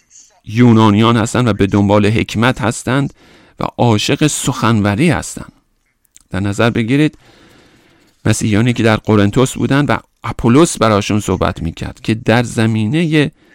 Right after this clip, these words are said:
سخنوری استاد بود. هر آنچه که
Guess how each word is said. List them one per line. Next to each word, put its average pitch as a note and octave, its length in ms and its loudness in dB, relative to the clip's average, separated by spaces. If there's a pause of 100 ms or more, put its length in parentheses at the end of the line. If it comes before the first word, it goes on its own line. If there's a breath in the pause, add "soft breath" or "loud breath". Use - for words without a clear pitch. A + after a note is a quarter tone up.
(1040 soft breath)
سخنوری A#2 840 2 (160)
استاد C#3 580 4
بود. - 280 -10 (640)
هر D3 200 -2
آنچه E3+ 400 -2
که D3+ 300 0